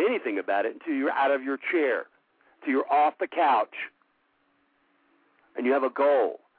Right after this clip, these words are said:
That's what we're good at doing, prying you out of that couch, getting you on the line, instilling some confidence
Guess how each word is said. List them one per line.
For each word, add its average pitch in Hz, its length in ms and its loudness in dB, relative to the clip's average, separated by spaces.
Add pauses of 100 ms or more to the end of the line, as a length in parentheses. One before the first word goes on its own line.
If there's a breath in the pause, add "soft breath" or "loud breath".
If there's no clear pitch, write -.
(360 soft breath)
That's - 180 -4
what 135 220 2
we're 156 200 2
good 127 220 -2
at 104 160 -8
doing, 95 320 -2 (480)
prying 131 380 0
you 156 100 0
out 160 80 2
of 170 60 2
that 175 160 0
couch, 175 420 2 (1300 soft breath)
getting 143 200 2
you 156 120 2
on 160 60 0
the 160 60 0
line, 160 640 0
instilling 160 800 -2
some 135 120 -8
confidence 165 580 -4